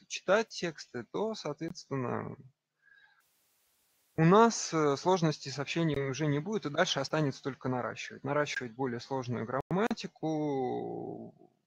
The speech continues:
объем словарного запаса. По большей части, ну, вот когда база грамматическая, она освоена, дальше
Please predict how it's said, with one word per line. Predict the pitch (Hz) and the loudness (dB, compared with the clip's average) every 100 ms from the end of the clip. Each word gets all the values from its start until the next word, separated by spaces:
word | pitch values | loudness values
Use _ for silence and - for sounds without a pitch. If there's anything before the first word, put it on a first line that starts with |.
| _ - | _ -12
объем | 135 131 160 139 113 - | -8 0 2 2 0 -6
словарного | - 147 143 127 117 117 | 2 4 4 2 -2 -2
запаса. | 139 - 226 233 - 165 143 | -2 4 4 4 2 2 2
По | 147 | 2
большей | 170 220 165 | 2 2 0
части, | - 156 - | 0 0 0
ну, | 143 147 | 0 0
вот | 131 | 0
когда | 143 143 | -2 0
база | 131 151 151 117 120 | 4 6 6 2 -4
грамматическая, | 127 135 143 - 123 - - 117 | -2 0 -2 -4 -10 -10 -6 -4
она | 127 135 | 0 -2
освоена, | - 190 233 202 139 123 110 110 | -4 -4 0 2 4 2 2 0
дальше | 156 165 131 120 | 0 0 -2 -2